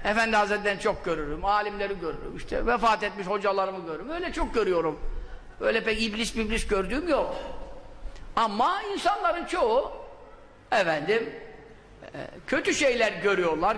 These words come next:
gündüz kötü şeyler görüyor, filmler seyrediyor, seyrettiği filmler rüyasına giriyor, acayip acayip işler. Cibril ve Mikail geldi.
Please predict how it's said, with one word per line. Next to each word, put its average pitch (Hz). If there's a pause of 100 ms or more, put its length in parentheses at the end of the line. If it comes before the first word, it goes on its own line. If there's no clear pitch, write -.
gündüz 262
kötü 269
şeyler 233
görüyor, 190
filmler 269
seyrediyor, 190 (300)
seyrettiği 285
filmler 262 (560)
rüyasına 240
giriyor, 185
acayip 233
acayip 208
işler. 226 (1300)
Cibril 277
ve 269
Mikail 254
geldi. 208